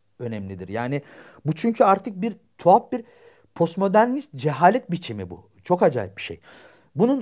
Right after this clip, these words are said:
on ikinci sayfasında şöyle diyor. Şimdi İngilizcesini okumayacağım. Doğrudan Türkçe yani anlık çevirisini yapacağım. O yüzden tekleyebilirim. Yani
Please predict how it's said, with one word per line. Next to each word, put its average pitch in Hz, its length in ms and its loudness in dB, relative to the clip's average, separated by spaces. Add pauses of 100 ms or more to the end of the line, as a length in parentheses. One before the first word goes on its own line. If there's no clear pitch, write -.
on 240 160 4
ikinci 196 340 -4
sayfasında 202 680 2
şöyle 170 380 2
diyor. 98 120 -8
Şimdi 180 240 -12 (360)
İngilizcesini 180 540 -6
okumayacağım. 120 460 -10
Doğrudan 156 320 0
Türkçe 156 400 -2 (260)
yani - 180 -14
anlık 151 460 -4
çevirisini 151 480 -6
yapacağım. 127 380 -8 (920)
O 135 100 -2
yüzden 147 220 -2
tekleyebilirim. 147 680 -6
Yani 107 280 -10